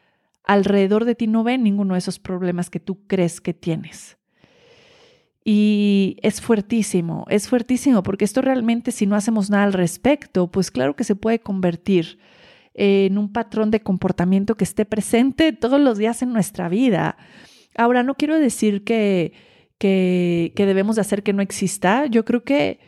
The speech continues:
que estos momentitos también en los cuales dudamos de nosotros son un, son una gran oportunidad, y yo así lo veo siempre, como una gran oportunidad de,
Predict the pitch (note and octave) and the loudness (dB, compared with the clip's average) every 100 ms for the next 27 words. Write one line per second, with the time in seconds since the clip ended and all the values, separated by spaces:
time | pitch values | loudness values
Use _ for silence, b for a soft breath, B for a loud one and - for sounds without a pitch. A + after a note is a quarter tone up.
0 | b b - G#3+ B3+ B3 G#3+ F#3 E3 G#3+ | b b -2 0 0 0 0 0 0 -4
1 | G3+ C4 - G#3+ G3 F#3 G#3 G3 - F#3 | -4 -8 -4 -2 0 0 0 -2 -2 -2
2 | G3+ G3 F#3 F3 G3+ G3 F3 D#3+ E3+ F#3+ | 0 0 0 0 0 0 -2 -4 -6 -2
3 | G#3 G#3 F#3+ F#3+ G3 G3 - _ _ _ | -2 0 0 2 0 0 -4 _ _ _
4 | - G#3 G3+ G#3+ G#3 G3 G3+ G3+ F#3+ E3 | -4 0 2 2 2 2 2 0 0 -2
5 | - E3+ E3 D#3+ F3 G3+ E3+ F3+ F3 G3+ | -2 -2 2 2 4 4 4 2 0 0
6 | F3+ F3 E3 E3 D#3 - F3+ E3+ F3+ G3 | 2 0 0 -2 -2 -2 -4 -4 -2 0
7 | G#3+ G#3 A3 G3 - E3+ E3+ E3 G3 A3 | 2 2 0 -4 -4 -4 0 0 2 2